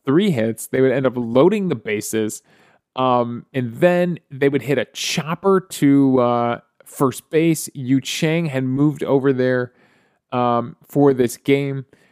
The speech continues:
So Yu Chang fields it at first base. Unfortunately, he was charging in so hard that he couldn't really get the ball out of his glove cleanly. He kinda bobbles it. The run comes in to score. Would he have got the runner at home? It would have been really close.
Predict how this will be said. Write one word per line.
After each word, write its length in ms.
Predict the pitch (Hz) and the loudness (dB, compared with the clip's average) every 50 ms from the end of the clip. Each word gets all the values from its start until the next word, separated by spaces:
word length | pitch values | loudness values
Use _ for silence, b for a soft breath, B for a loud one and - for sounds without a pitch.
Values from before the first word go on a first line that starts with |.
| b b | b b
So 140 | - - 139 | -2 0 2
Yu 180 | 131 123 123 | 2 2 -2
Chang 340 | - - - 185 175 185 180 | -4 -2 -2 0 0 0 0
fields 260 | - 175 170 175 156 | 0 0 0 2 2
it 80 | 165 147 | 2 0
at 100 | 135 - | 0 0
first 320 | - 143 143 135 - - | 0 -2 -2 -2 -2 -2
base. 180 | 151 156 139 151 | -2 0 0 -2
Unfortunately, 440 | 135 - - 185 226 202 - 190 165 | -4 -6 -6 -6 -4 -2 0 0 2
he 60 | 165 | 2
was 140 | 156 - - | 2 0 -2
charging 420 | - - 175 175 180 170 180 - | -4 -4 -4 -4 -4 -4 -8 -8
in 220 | - 165 180 175 | -4 -4 -2 -2
so 300 | 156 - - 170 151 147 | -4 -2 -2 0 0 0
hard 440 | - - - 165 180 180 165 151 120 | -2 -2 -2 0 0 0 0 -2 -4
that 140 | 127 143 123 | -4 -6 -6
he 100 | 135 143 | -6 -10
couldn't 460 | - - - 196 185 190 185 160 - b b b b b b b b - | -16 -4 -2 2 2 2 2 0 -4 b b b b b b b b 0
really 220 | 160 175 175 185 | 0 2 2 0
get 280 | 151 131 123 180 180 - | -2 -2 -4 -4 -4 -4
the 80 | 151 117 | -6 -8
ball 340 | - 151 160 160 156 127 - | -4 -2 -2 -2 -2 -4 -4
out 160 | 143 143 151 | -4 -4 -2
of 60 | 139 | -2
his 120 | 139 127 120 | -2 -4 -4
glove 360 | - - 135 135 123 - - | 0 2 2 2 2 0 -4
cleanly. 500 | - - - 196 202 196 190 196 190 175 | -6 0 2 2 4 4 4 2 2 2
He 100 | 135 117 | 0 -2
kinda 300 | - 110 104 101 107 - _ _ | -4 -8 -10 -10 -12 -16 _ _
bobbles 420 | - 147 151 170 180 175 151 131 156 | -4 -2 -2 0 2 2 2 2 2
it. 240 | 160 151 135 139 | 0 0 0 0
The 100 | 151 139 | -2 -4
run 340 | 127 117 127 147 170 185 180 | -2 0 0 0 2 0 0
comes 280 | - - 151 151 135 123 | -2 -4 -4 -2 -2 -2
in 120 | 123 120 | -2 -2
to 60 | 117 | -2
score. 340 | 117 - - - 120 123 120 | -4 -6 -4 0 0 0 2
Would 260 | 120 123 135 202 226 | 0 0 0 0 0
he 220 | 226 208 208 202 202 | 0 -2 0 0 0
have 220 | 185 170 147 131 - _ | 0 0 -2 -6 -10 _
got 360 | - 160 165 190 196 - _ | -10 -8 -8 -8 -10 -8 _
the 100 | - 202 | 0 0
runner 420 | 190 175 147 175 175 175 180 180 175 | 0 0 0 -2 -2 0 0 0 0
at 80 | 165 156 | 0 -2
home? 460 | - - - 165 185 190 196 190 185 | -4 -8 -6 -4 -2 -2 0 0 0
It 120 | 170 143 | -2 -2
would 300 | 143 160 160 175 208 202 | -2 -2 0 2 2 2
have 60 | 196 160 | 2 -2
been 360 | 156 160 160 151 151 165 175 | -4 -6 -8 -10 -10 -8 -4
really 340 | 202 220 208 185 160 139 131 | -2 2 4 4 4 4 2
close. 600 | - - - 127 117 107 98 - - - - | -2 -4 -2 -2 -2 -2 -2 -6 -12 -16 -18